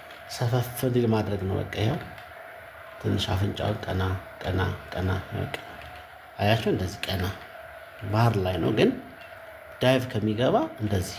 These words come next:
ከኋላው ጀምሮ ቀስ እያለ፣ ምክንያቱም ኢመርጀንሲ ኬዞች ስለሚኖሩ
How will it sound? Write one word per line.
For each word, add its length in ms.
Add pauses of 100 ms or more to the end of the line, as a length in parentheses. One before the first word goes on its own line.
(220)
ከኋላው 440
ጀምሮ 340 (440)
ቀስ 300
እያለ፣ 360
ምክንያቱም 420
ኢመርጀንሲ 500
ኬዞች 300
ስለሚኖሩ 540